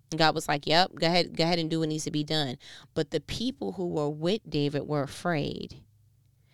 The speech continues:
And so God, he had to go, David had to go back to God. Like, "I, I heard you, but I wanna make sure that I heard you, heard you. Um,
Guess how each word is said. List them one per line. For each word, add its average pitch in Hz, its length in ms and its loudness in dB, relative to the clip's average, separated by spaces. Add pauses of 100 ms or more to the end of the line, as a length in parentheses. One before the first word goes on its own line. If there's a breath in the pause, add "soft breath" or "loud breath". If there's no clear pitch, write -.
(160 soft breath)
And 160 100 0
so 170 140 4
God, 170 300 6
he 202 260 0
had 202 120 6
to 175 40 -2
go, 165 320 0
David 170 280 2
had 180 140 0
to 190 40 -4
go 190 120 4
back 190 200 2
to 202 80 -4
God. 208 300 4
Like, 165 180 4 (160)
"I, - 180 4 (220)
I - 120 2
heard 220 300 8
you, 156 160 2
but 160 120 2
I 165 40 2
wanna 165 160 0
make 165 140 -2
sure 165 140 0
that 156 120 -2
I 151 60 0
heard 175 320 0
you, 156 80 0
heard 143 300 -2
you. 76 160 -6
Um, 160 500 0